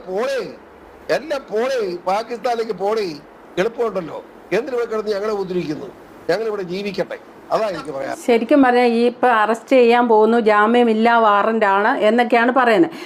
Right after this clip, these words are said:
Speaker 2: അറസ്റ്റ് ചെയ്ത് കഴിഞ്ഞാൽ ഏത് ഇന്ത്യ, ഇന്ത്യയിൽ ജീവിക്കുന്ന ഏത് മുസ്ലിമാണ്, അല്ലെ കേരളത്തിൽ ജീവിക്കുന്ന, നമുക്കത് അറിഞ്ഞാൽ മതി, കേരളത്തിൽ ജീവിക്കുന്ന ഏത് മുസ്ലിമാണ് ഇന്ത്യയുടെ വിക്കറ്റ് പോകുമ്പോഴത്തേന് കൈ കൊട്ടി ആഹ്ലാദിച്ച് പാകിസ്ഥാന് സൈഡ് പറയുന്നതായിട്ടുള്ളതിൻ്റെ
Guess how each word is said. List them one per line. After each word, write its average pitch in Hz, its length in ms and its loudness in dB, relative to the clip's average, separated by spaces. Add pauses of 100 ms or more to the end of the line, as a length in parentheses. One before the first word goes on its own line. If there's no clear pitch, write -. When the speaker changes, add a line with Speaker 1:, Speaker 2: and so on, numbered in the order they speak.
(220)
Speaker 2:
അറസ്റ്റ് 233 400 0
ചെയ്ത് 226 200 6
കഴിഞ്ഞാൽ 208 300 4 (200)
ഏത് 254 280 4 (100)
ഇന്ത്യ, 220 280 4 (220)
ഇന്ത്യയിൽ 233 360 4
ജീവിക്കുന്ന 220 380 2 (180)
ഏത് 254 220 4 (100)
മുസ്ലിമാണ്, 202 720 2
അല്ലെ 214 160 2 (120)
കേരളത്തിൽ 262 600 4
ജീവിക്കുന്ന, 196 400 4 (100)
നമുക്കത് 214 400 2
അറിഞ്ഞാൽ 180 220 0 (120)
മതി, 156 160 -2 (320)
കേരളത്തിൽ 262 540 4
ജീവിക്കുന്ന 214 340 4 (140)
ഏത് 226 160 6 (100)
മുസ്ലിമാണ് 202 600 2 (380)
ഇന്ത്യയുടെ 226 480 4
വിക്കറ്റ് 196 420 2
പോകുമ്പോഴത്തേന് 190 520 4
കൈ 196 120 2 (120)
കൊട്ടി 196 200 4 (120)
ആഹ്ലാദിച്ച് 190 500 2
പാകിസ്ഥാന് 208 760 0
സൈഡ് 185 340 4
പറയുന്നതായിട്ടുള്ളതിൻ്റെ 175 880 2